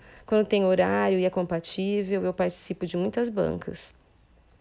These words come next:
Eu acho que o lael tem diversos programas muito interessantes, não só na área de corpos. Eu fiz outras disciplinas com outros professores, como ensino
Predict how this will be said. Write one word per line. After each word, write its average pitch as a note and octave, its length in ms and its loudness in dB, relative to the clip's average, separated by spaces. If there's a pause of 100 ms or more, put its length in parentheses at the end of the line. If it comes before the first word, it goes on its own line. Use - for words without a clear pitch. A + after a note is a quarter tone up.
Eu G#3 120 4
acho G3+ 240 4
que - 80 -6
o - 20 -4
lael G3+ 240 4
tem G3+ 120 -2
diversos F#3 480 0
programas G3 640 0
muito A3 360 0
interessantes, G3+ 800 -4
não G3+ 200 0
só G#3 180 -4
na F3+ 160 0
área F3+ 160 0
de E3+ 100 -8
corpos. - 640 -2 (800)
Eu G3 80 4
fiz G3 200 2
outras G3+ 260 2
disciplinas F#3+ 680 -4
com F3+ 120 -4
outros F3 180 0
professores, F3 920 -2
como F3 540 0
ensino E3+ 300 -2